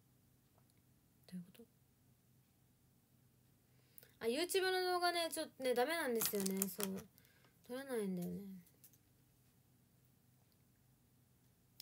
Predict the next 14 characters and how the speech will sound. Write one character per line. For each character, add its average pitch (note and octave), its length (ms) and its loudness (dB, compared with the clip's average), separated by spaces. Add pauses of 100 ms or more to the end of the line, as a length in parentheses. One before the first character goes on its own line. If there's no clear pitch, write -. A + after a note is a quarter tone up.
(1300)
だ A#3 60 -14
か A3+ 80 -6
ら、 A3 80 -2 (360)
み C4 100 -6
ん - 20 -8
な C4+ 100 -8
来 - 140 -14
て C#4+ 120 -6
ね。 A3 300 -2 (840)
写 A3+ 60 -16
真 B3 280 -8
撮 A#3+ 140 -8
ろ A#3 200 -8
う。 B3+ 40 -16